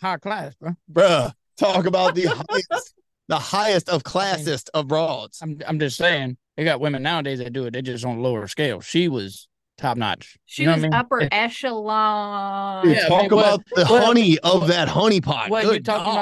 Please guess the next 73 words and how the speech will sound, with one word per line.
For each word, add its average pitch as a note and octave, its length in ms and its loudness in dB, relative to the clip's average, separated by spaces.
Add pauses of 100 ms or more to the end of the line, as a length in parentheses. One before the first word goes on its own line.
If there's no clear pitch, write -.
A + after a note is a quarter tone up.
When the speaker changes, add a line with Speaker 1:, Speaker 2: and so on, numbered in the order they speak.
Speaker 1:
about, E3 60 -6 (100)
everybody F3+ 420 -4
acted D#3 400 -6
like D3+ 220 -4
it D#3 80 -2
was C#3+ 140 -8
no D#3+ 120 -4
big C#3+ 240 -6
deal. D#3+ 240 0
Like, C3+ 220 -2
yeah, D#3+ 120 -2
it C3+ 60 -4
happened D3 260 -6
all C#3 100 -6
the A#2 40 -20
time. F3+ 240 -4
But C3+ 140 -6 (340)
people F#3 200 -6
back F3+ 160 0
in E3+ 40 -4
the D#3 60 -2
day G#3+ 220 -2
minded F3+ 320 -2
their E3 80 -4
damn E3 220 -4
business G#3 340 -6
too, D4+ 200 -8
you D#3 140 -4
know D#3+ 80 -2
what E3 60 0
I E3 60 -2
mean? A#3 140 -2
Like, D#3 240 -2
Speaker 2:
Uh, D3 60 -6 (140)
apparently A#3+ 500 0
Speaker 1:
oh, G#3 200 0
Speaker 2:
not. F#3+ 120 -12
That's E3 160 -6
why F#3+ 180 -2
we're F3 100 0
having F#3+ 260 -4
this F3+ 160 -4
conversation E3+ 580 -4
now, D#3 180 -4
'cause D3+ 100 -8
Speaker 1:
well, D3 80 -8
Speaker 2:
apparently F3 280 -4
people E3 220 -4
didn't E3 160 -4
mind D#3 280 -6
their D#3 80 -2
damn D3 200 -4
business. D#3 200 -6
Speaker 1:
yeah, F#3+ 120 -4
but D3 160 -10
what F3 180 -12
year A3 180 -4
is A#3 100 -6
it? A3 180 -8 (220)
They F3 100 -2
didn't F3+ 160 -4
talk F3+ 140 -4
about E3+ 180 -4
it D3 100 -10
then A3+ 360 -4
while D#3+ 180 2
it D#3+ 40 -2
was D3 80 -12
happening. A#3+ 360 -6 (140)
Speaker 2:
Oh, D#3+ 80 2
yes, D#3+ 200 0
they F3 140 0
did. F#3 280 2